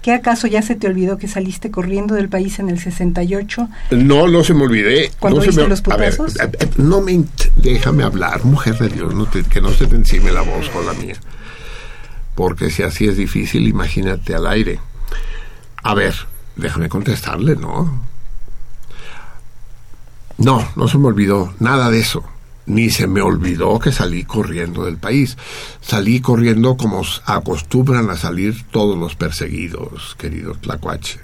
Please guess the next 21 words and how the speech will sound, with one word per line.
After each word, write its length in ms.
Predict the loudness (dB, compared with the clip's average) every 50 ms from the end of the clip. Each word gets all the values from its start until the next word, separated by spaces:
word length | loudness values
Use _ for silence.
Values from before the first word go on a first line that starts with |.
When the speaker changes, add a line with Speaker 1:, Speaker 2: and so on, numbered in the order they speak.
| -4
Speaker 2:
No 100 | -4 -2
se 100 | 0 2
me 80 | 0 0
olvidó 300 | 0 -2 -2 -2 -2 -4
nada 260 | -4 -4 -6 -6 -6
de 80 | -8 -8
eso. 180 | -10 -12 -14 -16 -18 -18 -20 -20 -20 -20 -20 -18 -18 -18 -18 -18 -18 -12 -4
Y 180 | 0 2 4
no 300 | 4 6 6 6 6 4
aplaudí 540 | 4 4 4 2 2 2 0 0 0 0 2
la 120 | 2 2 2
intervención 1120 | 0 0 -2 -2 -2 -2 -2 -4 -4 -6 -6 -4 -2 -2 0 0 0 0 2 2 2 0
de 100 | 0 -2
Peña 300 | -2 -4 -4 -4 -4 -6
Nieto 580 | -6 -4 -2 -2 -2 -2 0 0 0 2 0 -2 -4
al 300 | -4 -2 0 2 2 0
entrevistarse 720 | 0 -2 -4 -6 -6 -6 -6 -6 -4 -4 -4 -4 -6 -8 -8
con 240 | -8 -8 -10 -10
Trump. 340 | -6 -4 -2 -2 -2 -4 -6 -10 -14 -18 -18 -18 -16 -16 -16 -16 -16 -18 -18 -18 -18 -18 -18 -18 -12 -10
La 160 | -8 -8 -8
condené. 440 | -8 -8 -8 -8 -8 -6 -4 -4 -6